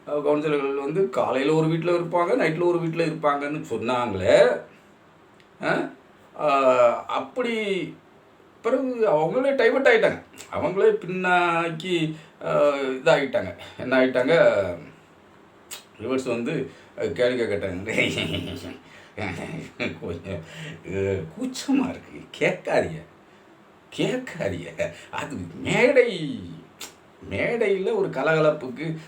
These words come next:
மக்கள் ஒரு குளுகுளுப்புக்கு, சிலுசிலுப்புக்கு, அப்போ எல்லாருமே பி ஜே பிக்கு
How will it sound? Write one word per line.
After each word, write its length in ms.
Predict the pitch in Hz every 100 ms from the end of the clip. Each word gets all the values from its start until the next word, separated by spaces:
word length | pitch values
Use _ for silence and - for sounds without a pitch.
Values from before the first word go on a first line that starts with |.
| -
மக்கள் 360 | - 131 139 143
ஒரு 240 | 131 120 120
குளுகுளுப்புக்கு, 720 | 131 123 110 95 - 113 131
சிலுசிலுப்புக்கு, 840 | 104 110 107 101 92 165 143 131 - - - - - _ - - - -
அப்போ 580 | 147 - 220 196 160 156 - 160 135 139
எல்லாருமே 1000 | 127 - - 220 208 190 202 226 131 131 - - - - - 151
பி 100 | 175
ஜே 160 | 196
பிக்கு 1080 | 190 165 160 139 135 131 135 131 123 110 98